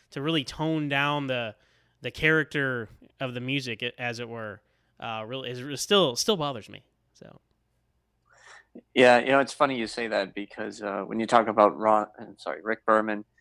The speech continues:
Speaker 2: or you talk about Gene Roddenberry, a lot of times I always think about that, that line in The Dark Knight where the hero becomes the villain. You know, you
Speaker 1: Hmm.
Speaker 2: wait long enough.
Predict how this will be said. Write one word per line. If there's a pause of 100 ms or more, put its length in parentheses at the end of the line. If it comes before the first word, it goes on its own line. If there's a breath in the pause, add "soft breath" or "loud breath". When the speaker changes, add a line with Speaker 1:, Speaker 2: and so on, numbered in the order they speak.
(220)
Speaker 2:
or
you
talk
about
Gene
Roddenberry,
a
lot
of
times
I
always
think
about
that, (140)
that
line
in
The
Dark
Knight
where
the
hero
becomes
the
villain. (360)
You
know,
you
Speaker 1:
Hmm.
Speaker 2:
wait
long
enough.